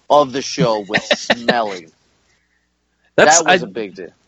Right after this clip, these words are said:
Speaker 2: why doesn't T V bring that back?
Speaker 1: Because Nickelodeon was amazing in the nineties, and it will never be like that again. Nothing will ever be.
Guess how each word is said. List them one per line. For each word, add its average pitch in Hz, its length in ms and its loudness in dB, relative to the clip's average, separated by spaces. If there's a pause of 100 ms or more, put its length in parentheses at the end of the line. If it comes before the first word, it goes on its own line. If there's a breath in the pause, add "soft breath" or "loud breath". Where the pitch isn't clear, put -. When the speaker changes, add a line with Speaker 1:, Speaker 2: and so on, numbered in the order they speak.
(360)
Speaker 2:
why 190 280 4
doesn't 220 300 2
T 160 180 0
V 143 140 0
bring 123 220 0
that 110 200 2
back? - 380 -6 (1160 soft breath)
Speaker 1:
Because 156 380 -2
Nickelodeon 147 880 0
was 104 520 -2
amazing 92 520 -8
in 92 60 -6
the 92 80 -4
nineties, 90 600 -6
and 127 100 4
it 127 40 6
will 123 100 6
never 123 240 4
be 107 160 2
like 95 220 -2
that 90 160 -2
again. 90 420 -12
Nothing 185 440 -2
will 90 100 -6
ever - 240 -8
be. - 160 -14